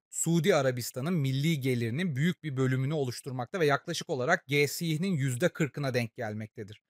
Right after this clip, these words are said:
Yaklaşık yüzde yetmişi devlet bütçesine katkı sağlamaktadır. Ülke,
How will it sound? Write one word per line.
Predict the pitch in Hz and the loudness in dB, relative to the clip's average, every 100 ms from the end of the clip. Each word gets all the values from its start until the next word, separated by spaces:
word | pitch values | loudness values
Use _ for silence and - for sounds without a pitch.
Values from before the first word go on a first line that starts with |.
| _ _ _ | _ _ _
Yaklaşık | 143 - 160 147 | -4 -2 -4 -4
yüzde | 139 123 147 | -4 0 0
yetmişi | 135 127 127 113 131 98 | 2 -2 -4 -6 -6 0
devlet | 139 147 170 160 131 | 2 4 2 0 -6
bütçesine | - 127 - 175 | -10 -8 -6 -6
katkı | - 143 - 131 | -2 -4 -4 -6
sağlamaktadır. | 135 117 113 107 - 113 95 _ _ _ _ _ _ 156 | -2 -2 -2 -6 -12 -16 -16 _ _ _ _ _ _ -6
Ülke, | 139 - 131 | -6 0 0